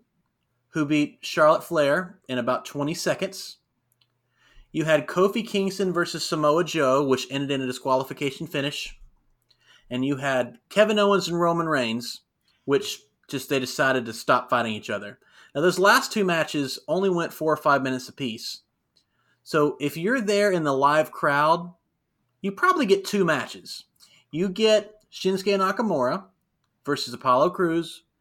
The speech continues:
and whatever dark match, which is, I'm assuming, Roman Reigns and Kevin Owens versus Drew McIntyre and Elias. And, eh,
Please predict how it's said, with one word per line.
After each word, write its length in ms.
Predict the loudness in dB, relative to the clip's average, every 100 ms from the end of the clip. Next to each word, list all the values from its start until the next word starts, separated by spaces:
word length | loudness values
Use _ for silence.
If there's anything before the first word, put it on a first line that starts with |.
| _ _ -6
and 240 | -4 0
whatever 360 | 4 4 4 4
dark 360 | 6 6 6
match, 280 | 0 -2 -4
which 140 | -8 -12
is, 120 | -8
I'm 160 | -4 -4
assuming, 680 | -2 2 2 2 0 -4 -8 _ _ _
Roman 300 | 2 4 4
Reigns 260 | 2 0 -4
and 120 | -2
Kevin 280 | -2 0 4
Owens 360 | 4 4 0
versus 420 | -2 -4 -4 -8
Drew 200 | -4 0
McIntyre 560 | 0 0 -4 -6 -4 -2
and 80 | 0
Elias. 600 | -2 -4 -6 -12 -16 -18 _ _ _ _ _ _ _ _ -8
And, 300 | -6 -6 -8 -14
eh, 440 | -14 -10 -8 -8